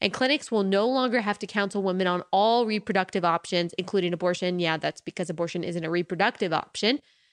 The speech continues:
Reproduction's already been done. A change that will make anti-abortion providers eligible for funding. Um, again, pro-life providers. Uh, no Title ten funds will be able to go to facilities that perform abortions. Uh,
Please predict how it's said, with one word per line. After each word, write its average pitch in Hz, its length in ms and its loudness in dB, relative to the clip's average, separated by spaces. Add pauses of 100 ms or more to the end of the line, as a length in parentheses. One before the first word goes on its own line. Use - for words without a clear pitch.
(140)
Reproduction's 196 560 0
already 190 220 2
been 180 160 -2
done. 180 400 2 (680)
A 214 60 2
change 247 400 2
that 214 520 2
will 208 380 2 (240)
make 233 340 0
anti-abortion 247 760 2
providers 202 460 0
eligible 190 600 2 (140)
for 185 320 2 (240)
funding. 202 500 0 (400)
Um, 180 380 2
again, 190 320 0 (100)
pro-life 180 680 0
providers. 165 720 -2 (300)
Uh, 208 160 4
no 226 320 0
Title 294 320 0
ten 262 240 -2
funds 202 460 0
will 208 260 2
be 196 200 -4
able 202 220 0
to 208 100 -4
go 208 100 2
to 196 80 0
facilities 196 560 0
that - 160 -2
perform 185 340 -2
abortions. - 640 -4 (120)
Uh, 165 180 6